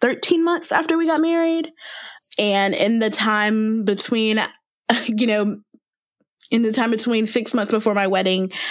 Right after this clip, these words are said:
and the time our son was born, my partner moved in with us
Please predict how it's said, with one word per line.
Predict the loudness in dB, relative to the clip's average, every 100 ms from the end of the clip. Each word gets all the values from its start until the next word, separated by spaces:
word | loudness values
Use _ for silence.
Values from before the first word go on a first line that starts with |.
| -6 -2
and | 0
the |
time | 2 0 2
our | 2
son | 2 2 2
was | 0 0
born, | 0 2 0 0 -2 -6 -12 -8 -2
my | 0
partner | 0 -4 -4 -2 -2
moved | -2 0
in | 0 0
with | 0
us | -2 0 -2